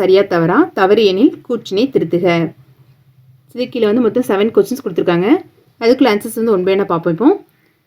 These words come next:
ஃபர்ஸ்ட் கொஸ்டின், புளூட்டோனியம் டூ தேர்ட்டி நைன் பிளவுக்கு உட்படும் பொருளாகும். இது வந்து சரியான கூற்று. ஆன்சர் வந்து சரி. புளூட்டோனியம் டூ தேர்ட்டி நைன் பிளவுக்கு உட்படும் பொருளாகும்.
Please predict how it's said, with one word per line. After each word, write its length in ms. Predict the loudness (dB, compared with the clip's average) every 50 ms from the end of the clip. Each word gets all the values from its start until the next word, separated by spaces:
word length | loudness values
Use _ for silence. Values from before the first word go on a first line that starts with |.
| _ _
ஃபர்ஸ்ட் 240 | -4 -4 -4 -2 0 -2
கொஸ்டின், 360 | -2 0 -2 0 0 0 0 0 -4 _ _ _ _ _ _ _ _ _ _ _ -2
புளூட்டோனியம் 640 | 0 2 2 4 4 4 6 6 6 6 4 2 2
டூ 100 | 2 2 2 4 2
தேர்ட்டி 220 | 2 2 2 0 2 4
நைன் 140 | 4 4 4 2 -4 _ _ 0
பிளவுக்கு 360 | 2 2 2 2 0 -2 -2 -4 -2
உட்படும் 320 | 0 0 0 2 2 2
பொருளாகும். 500 | 2 2 2 0 0 -2 -4 -4 -2 -4 -4 -6 -12 _ _ _ _ _ _ _ _ _ _ _ _ _ _ _ _ _ _ _ _ _ _ _ -4 -2
இது 100 | -2 0 0
வந்து 120 | 0 0 0 0 -2
சரியான 340 | -2 0 0 0 0 0 -2 -4 _ -8
கூற்று. 280 | -8 -6 -2 0 2 2 0 -2 _ _ _ _ _ _ _ -4 -2
ஆன்சர் 280 | 0 0 0 0 -2 0
வந்து 120 | 2 0 0 0
சரி. 220 | -2 -4 -4 -4 -8 -12 -16 _ _ _ _ _ _ _ _ _ _ _ _ _ _ _ _ _ _ _ _ _ _ _ _ -4
புளூட்டோனியம் 580 | -2 -2 -2 -2 -2 -4 0 2 2 2 2 0 -2
டூ 80 | -4 -6 -2 0
தேர்ட்டி 240 | 0 0 0 0 0 0
நைன் 160 | 2 2 2 0 0 0
பிளவுக்கு 360 | 0 2 2 2 2 0 -4 -6
உட்படும் 340 | -6 -4 -2 0 2 2 2 2
பொருளாகும். 500 | 2 2 2 2 0 -2 -2 -2 0